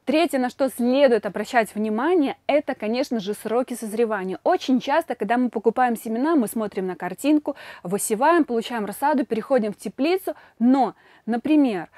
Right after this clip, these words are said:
когда мы высаживаем всем известный кубовидный перец "Оранжевое чудо", то не следует от него ждать, что он уже созреет к концу июня месяца, потому что ему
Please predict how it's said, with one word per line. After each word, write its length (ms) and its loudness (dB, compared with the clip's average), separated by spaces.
когда 460 2
мы 340 2
высаживаем 920 0
всем 400 0
известный 640 -2
кубовидный 680 0
перец 440 0
"Оранжевое 640 0
чудо", 320 0
то 220 -2
не 160 2
следует 580 0
от 120 -6
него 280 -2
ждать, 420 0
что 200 -4
он 280 0
уже 260 -2
созреет 600 -4
к 20 -18
концу 340 -4
июня 380 0
месяца, 400 -6
потому 440 0
что 140 -6
ему 360 0